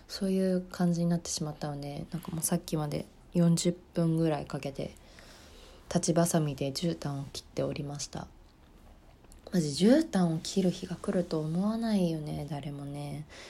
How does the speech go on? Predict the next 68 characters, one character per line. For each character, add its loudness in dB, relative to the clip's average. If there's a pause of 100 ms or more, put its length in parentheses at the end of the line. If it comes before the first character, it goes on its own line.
(340)
み 2
ん 2
な 2
本 2
当、 0
あ -2
の、 -4 (1200)
気 2
を 4
つ -2
け 8
て -4
く 0
だ 2
さ 0
い。 0
ネ 0
イ 0
ル 2
を 0
塗 0
る -2
と -8
き -6
は -4
絨 0
毯 -6
を -8
ね、 -8
切 0
る -2
羽 -2
目 -2
に -6
な -6
る -4
の -6
で。 -8 (100)
い -2
や、 0
も -4
う -6
バ 2
レ 4
た 2
ら 2
怒 -2
ら 4
れ 4
る 2
や 2
つ -4
や 4
な、 -6
こ -4
れ。 -4 (680)
<laughs> -2
多 4
分 6
バ 4
レ 4
な 4
い 2
と -6
思 0
う -4
け -6
ど。 -6